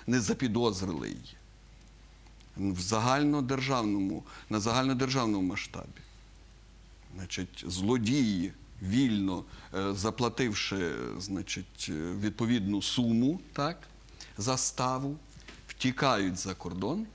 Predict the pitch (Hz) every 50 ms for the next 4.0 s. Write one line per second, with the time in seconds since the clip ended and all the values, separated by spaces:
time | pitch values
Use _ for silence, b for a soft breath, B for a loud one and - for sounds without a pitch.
0 | - - - - - - - - - - - - - - - - - - - -
1 | - - - - - - - 98 95 92 92 85 90 90 - 87 87 90 92 98
2 | 104 104 - - 131 139 156 156 - - - 240 262 254 262 - 110 107 - 107
3 | 104 101 101 98 98 101 101 - - 110 120 - - 147 - - 196 208 214